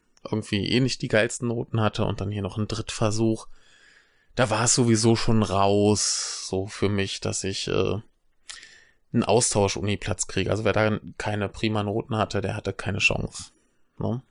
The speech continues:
Aber es gibt ja andere Möglichkeiten und dann hatte ich schon überlegt, äh, Working Holiday. Ne, dann wieder nach Tokio und dann kann man sich da irgendwie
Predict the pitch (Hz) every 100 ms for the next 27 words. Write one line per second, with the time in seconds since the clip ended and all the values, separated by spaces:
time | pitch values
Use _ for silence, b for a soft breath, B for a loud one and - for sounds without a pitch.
0 | _ _ - B B B B - 113 117
1 | - 107 143 175 180 139 175 143 151 127
2 | - 113 107 - 117 113 113 110 113 107
3 | - 110 110 104 104 113 143 - - -
4 | 117 117 117 120 - _ _ _ _ _
5 | _ B B B B 107 117 135 107 101
6 | 107 - 92 101 - _ _ _ _ _
7 | - 131 151 123 107 117 104 107 101 -
8 | 160 - 151 139 135 123 101 117 117 -
9 | 113 110 110 - 107 - 104 - 110 107